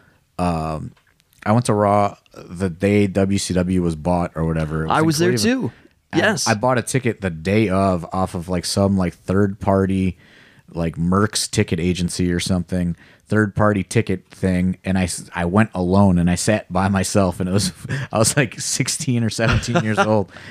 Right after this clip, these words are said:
Speaker 1: and it was, like, really uncomfortable, but I just, like, wanted, I, I just did not wanna miss Raw, and when all my friends bought tickets, they bought tickets a long time ago, because in those days, like, Raw would sell out day of.
Speaker 2: Yeah.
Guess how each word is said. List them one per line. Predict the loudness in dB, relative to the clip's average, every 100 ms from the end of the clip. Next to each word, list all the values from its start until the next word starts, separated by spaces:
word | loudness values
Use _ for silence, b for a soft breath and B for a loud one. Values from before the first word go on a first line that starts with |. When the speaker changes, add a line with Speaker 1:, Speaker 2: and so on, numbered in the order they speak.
| B
Speaker 1:
and | 0
it |
was, | 2 4
like, | 2 0 B B -6
really | 0 2 4 2
uncomfortable, | 2 0 -2 -2 -2 -2
but | -2 2
I | 2
just, | 0 -2
like, | -2 -2
wanted, | 0 2 0 -2
I, | -4 -4 -4
I | -2 0
just | 0 -2
did | 0
not | 0 0
wanna | 0 2
miss | 2 0 -2
Raw, | 0 0 -2 b b b b -8
and | -4 -2
when | 2
all | 4 4
my | 2
friends | 2 0 0
bought | -4 -2
tickets, | -2 0 -2 -4 -12 b b b
they | 0
bought | 0 2
tickets | 2 0 -2
a | 0
long | 2 2 2 -2 -4
time | 0 0
ago, | -2 -4
because | -4 -4 -2
in | 0
those | 0 2
days, | 0 0 -4
like, | -8 -8 b b b b b -6
Raw | 2 2
would | 2 -2
sell | -2 -2 -4
out | -6 -6
day | -2 0 0
of. | -2 -4 -8 -12 -2
Speaker 2:
Yeah. | 0 0